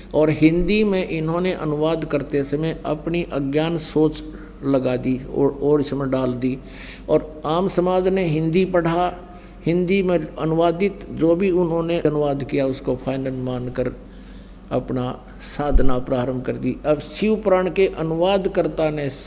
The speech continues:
गीता प्रेस गोरखपुर से प्रकाशित में इसमें अपनी सोच अड़ा दी कि ये पांच मंत्रों से ओम नमः शिव बन गया, ओम नमः शिव, और इसका जाप करो। ये देखिएगा, ये भ्रमणा पैदा करती।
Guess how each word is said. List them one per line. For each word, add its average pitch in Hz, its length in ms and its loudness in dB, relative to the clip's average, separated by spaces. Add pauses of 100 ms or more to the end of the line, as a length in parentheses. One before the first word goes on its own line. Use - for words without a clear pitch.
गीता 165 600 0
प्रेस 196 320 0
गोरखपुर 175 400 0
से 160 160 0
प्रकाशित 139 680 -6
में 170 380 -6 (680)
इसमें 165 320 0
अपनी 196 500 2
सोच 196 400 2
अड़ा 156 240 2
दी 175 200 0
कि 214 120 -2
ये 208 160 4
पांच 208 560 0
मंत्रों 165 540 0
से 180 460 0
ओम 180 400 4
नमः 156 340 0
शिव 170 280 4
बन 151 120 2
गया, 127 260 -2 (240)
ओम 143 260 0
नमः 131 220 -4
शिव, 120 300 -6 (520)
और 123 240 0
इसका 151 320 0
जाप 127 380 -4
करो। - 260 -6 (760)
ये 127 140 2
देखिएगा, - 540 -8 (440)
ये 147 160 4
भ्रमणा 135 400 -2
पैदा 139 340 -4
करती। - 320 -12